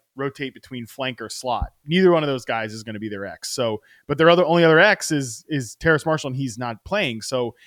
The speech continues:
this is a problem. And the offensive line in, in Carolina in the preseason has been a huge problem,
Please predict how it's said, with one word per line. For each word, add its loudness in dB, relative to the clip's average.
this 2
is -2
a 4
problem. 4
And 2
the 6
offensive 2
line 4
in, -2
in -4
Carolina 2
in -6
the -6
preseason -2
has -6
been -8
a -6
huge -2
problem, -6